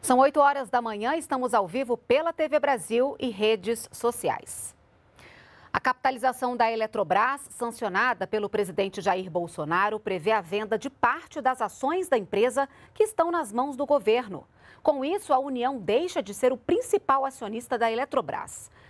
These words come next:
A previsão é de mais investimentos privados em geração e transmissão de energia elétrica, o que deve permitir a redução de custos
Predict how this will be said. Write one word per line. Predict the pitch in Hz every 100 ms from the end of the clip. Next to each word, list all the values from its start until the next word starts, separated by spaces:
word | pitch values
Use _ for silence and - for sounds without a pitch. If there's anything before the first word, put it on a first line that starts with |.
| -
A | -
previsão | 226 240 262 277 339 _
é | -
de | 208 269
mais | 220 240 381 339
investimentos | 285 247 - 220 196 190 185
privados | - 165 160 202 233 240
em | - 208
geração | 190 214 165 - 247 302 _ -
e |
transmissão | - 247 339 294 247 - 302
de | 302
energia | 240 190 170 214
elétrica, | 220 196 - 220 233 233 - -
o | 427
que | 415
deve | 233 247 240
permitir | - - 285 330 - - 240
a | 226
redução | 226 208 214 214
de | 202 294
custos | - 311 349 - 185 -